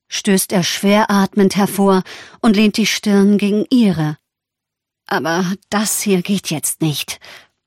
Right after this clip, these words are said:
„Bitte“, flüstert sie, weil sie ihn so sehr will. „Während deine Verwandten oben sitzen und jederzeit jemand herunterkommen könnte?“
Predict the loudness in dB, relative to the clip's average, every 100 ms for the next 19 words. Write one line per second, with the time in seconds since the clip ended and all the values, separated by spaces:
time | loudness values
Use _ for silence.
0 | _ -10 -10 -6 -2 0 0 -2 _ _
1 | _ -8 -8 -4 -6 -2 2 2 0 -12
2 | -20 _ -4 -2 2 2 4 2 2 2
3 | 2 2 2 0 -6 _ _ _ _ _
4 | -4 0 2 2 4 2 2 0 2 2
5 | 4 2 2 4 4 4 0 2 4 4
6 | 0 -18 -2 0 2 2 2 0 -2 -2
7 | 0 2 2 2 4 4 4 2 4 4
8 | 2 -2 -2